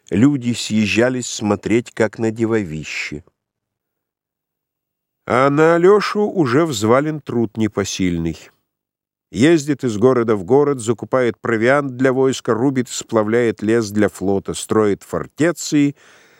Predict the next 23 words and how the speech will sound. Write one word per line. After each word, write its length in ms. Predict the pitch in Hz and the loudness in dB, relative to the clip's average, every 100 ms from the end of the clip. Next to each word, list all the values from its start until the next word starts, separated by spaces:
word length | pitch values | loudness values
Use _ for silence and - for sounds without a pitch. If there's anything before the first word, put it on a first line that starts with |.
| _ | _
печатает 640 | - 151 - 170 143 120 - | -2 0 2 2 2 -4 -4
книги, 440 | 123 139 185 165 | -2 0 2 4
льет 440 | 151 135 143 147 _ | 4 6 4 2 _
пушки, 540 | 156 156 - - 92 | -2 -2 -2 -6 -8
пишет 480 | - 131 120 107 104 | -4 -4 -2 -4 -4
указы, 480 | 98 151 170 135 127 | 0 2 2 0 -2
набирает 600 | 110 107 117 123 110 - | 0 2 2 2 0 -4
полки — 560 | 113 107 - 175 196 - _ _ _ _ _ _ _ _ | -6 -6 -4 -2 0 -2 _ _ _ _ _ _ _ _
отыскивает 800 | - 127 214 - - 190 180 156 | -4 0 0 -2 0 4 4 2
кроющихся 840 | - 135 170 180 165 - 151 - | -2 0 2 2 0 -2 -2 0
недорослей 720 | 139 147 151 147 143 - 139 135 | 2 4 4 0 -2 0 2 2
под 240 | - 127 | 0 -4
страхом 540 | - - 135 135 127 113 | -4 -2 0 0 -2 -8
смертной 600 | - 123 131 - 123 120 | 0 2 2 0 -4 -4
казни. 720 | - 127 120 101 107 98 - _ _ _ _ _ _ _ - | 0 0 0 -2 -8 -8 -12 _ _ _ _ _ _ _ -6
Почти 360 | 101 - - | -4 -2 0
ребенок 640 | 120 107 113 151 127 92 - | 0 2 2 2 0 -6 -8
над 200 | 85 - _ | -6 -6 _
такими 400 | 98 - 127 98 | -8 -4 -2 0
же 180 | 92 | 2
ребятами, 560 | 95 92 113 113 101 95 | 2 2 2 0 -2 -6
как 260 | - 90 - | -6 -4 -2
он, 300 | 143 107 | -2 -2